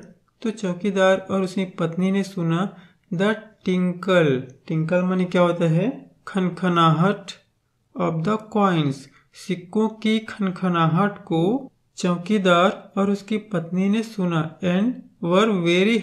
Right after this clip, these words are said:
happy, और बहुत खुश थे। They said, उन्होंने कहा, "He is going to give us all that money, he is going to give us,"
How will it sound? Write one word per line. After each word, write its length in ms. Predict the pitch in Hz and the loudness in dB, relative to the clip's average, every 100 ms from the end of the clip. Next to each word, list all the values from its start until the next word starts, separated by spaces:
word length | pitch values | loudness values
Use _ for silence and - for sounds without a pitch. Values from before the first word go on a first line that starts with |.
| 185 | -2
happy, 600 | 190 190 175 160 - - | -4 -4 -2 -2 -4 -4
और 540 | 156 165 214 233 - _ - | -2 0 0 -4 -14 _ -12
बहुत 560 | 156 151 185 - 262 262 | -4 0 0 2 0 0
खुश 300 | - 220 214 - | -4 -4 -4 -4
थे। 260 | 196 196 190 196 _ _ _ _ - | 0 0 0 -8 _ _ _ _ -10
They 280 | 147 175 185 | 0 0 0
said, 360 | - 165 185 220 - _ - | 0 2 2 0 -6 _ -6
उन्होंने 420 | 175 165 190 196 | 0 2 2 0
कहा, 720 | 190 165 143 160 214 240 - _ _ - | 0 0 2 2 0 -2 -14 _ _ -2
"He 120 | 214 226 | 0 2
is 240 | 180 160 | 0 2
going 320 | 180 214 220 220 | 2 4 2 0
to 120 | 170 | 0
give 240 | 170 202 | 0 2
us 240 | 170 170 226 - - _ 170 | 4 2 0 -6 -20 _ -2
all 360 | 170 196 220 | 2 2 2
that 280 | 202 226 226 | 2 0 0
money, 440 | 220 220 202 165 139 - | 0 2 2 0 -2 -2
he 140 | 202 180 | -2 -2
is 120 | 180 | 0
going 300 | 196 226 226 | 2 2 -2
to 140 | 202 220 | -4 0
give 380 | 214 190 165 | 0 2 0
us," 60 | 151 | 0